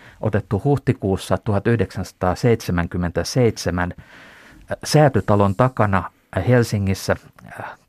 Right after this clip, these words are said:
Kruunuhaassa, ää, paikassa, jossa edelleen, ää, toimii Vironniemen päiväkoti, jonka lapset ulkoilevat puistossa. Ja näin tapahtui myös huhtikuussa, äh, tuhat yhdeksänsataaseitsemänkymmentäseitsemän. Olit siellä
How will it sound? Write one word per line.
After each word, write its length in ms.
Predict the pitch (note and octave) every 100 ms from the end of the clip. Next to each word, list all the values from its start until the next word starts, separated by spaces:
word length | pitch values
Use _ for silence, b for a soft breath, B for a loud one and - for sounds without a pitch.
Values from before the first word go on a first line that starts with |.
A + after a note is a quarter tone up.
| - -
Kruunuhaassa, 640 | C#3+ A#2 G2 G#2+ - F2+
ää, 520 | - - - G2+ - -
paikassa, 440 | A2+ A2 G2+ -
jossa 300 | G2 F#2 -
edelleen, 500 | F#2 A2 G2+ G2 F#2+
ää, 60 | F#2 - F#2 F2 F2 - -
toimii 440 | G#2 F#2+ F#2+ F#2+
Vironniemen 600 | A2+ C#3 A2+ G#2+ G2 F#2+
päiväkoti, 760 | A2+ C#3+ G#2+ F#2+ G#2 - G2+ F#2+
jonka 320 | G#2 G#2 A2
lapset 360 | B2+ C3+ A#2+ - - - -
ulkoilevat 560 | C3 A#2+ G#2+ F#2 F#2 -
puistossa. 540 | - D#3 - A2 - A2+ B B B B B B B B
Ja 180 | G#2+ G2+ -
näin 260 | A#2+ C#3+
tapahtui 420 | B2+ - A2 B2+ A#2
myös 200 | B2 C3
huhtikuussa, 540 | A#2+ A2 A2 - G#2+ -
äh, 80 | B B B -
tuhat 220 | A2+ F#2
yhdeksänsataaseitsemänkymmentäseitsemän. 1500 | A#2 G2+ - G2+ A2 G2+ A#2+ - G2+ - D3+ C3+ - A2 G#2 G#2
Olit 280 | G#2+ G#2
siellä 380 | - B2+ A#2 G#2+